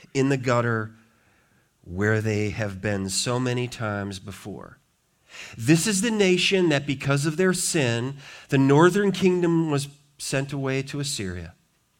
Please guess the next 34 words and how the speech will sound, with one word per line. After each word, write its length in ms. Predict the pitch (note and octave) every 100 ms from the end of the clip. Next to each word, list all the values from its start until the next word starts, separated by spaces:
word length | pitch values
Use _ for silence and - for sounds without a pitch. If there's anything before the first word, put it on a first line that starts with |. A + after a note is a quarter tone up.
| _ _ _ - - - D3
The 100 | D#3+
southern 500 | - F#3+ G3+ A3 G3+
kingdom 400 | G#3 G#3 G3 F#3
thought, 360 | F#3+ F3+ E3
"We 100 | F#3
have 220 | F#3+ F#3
the 60 | F3+
temple. 640 | F3+ G#3 G#3 G3 D3+ G#2 - - -
We're 120 | A#3
God's 340 | A3 G#3+ G3+ -
chosen 480 | - G#3+ G3+ G#3+ F#3+
people. 480 | A3+ A3+ D#3+ A2 - - D#3
Nothing 500 | E3 G3 F#3+ G#3+ F#3+
bad 320 | F#3 F#3 F#3
will 120 | F3
happen 380 | D#3 F#3 F#3 F3+
to 120 | F3+
us. 320 | G3+ G3 F#3 - - -
Look 160 | B3+
at 80 | -
the 80 | B3+
rabbit 360 | B3 A#3+ D#3+ C#3+
foot 240 | - E3+
on 160 | F3 F3
my 200 | F3+ F#3
mirror. 420 | F#3+ D#3 A2 G#2+ - -
I'm 260 | F#3+ G#3+
good, 340 | E3+ E3+ F#3 E3+
right?" 300 | F3 A#3 - - _ _ _ _ _ _ _ _ _ _ _
That's 260 | G#3+ A#3+ C4
about 400 | G3 A3 A3 D3+
how 200 | G#3 G3
they 180 | G3
treated 800 | F#3 - A3+ A#3+ F#3+ D#3+ D#3+ -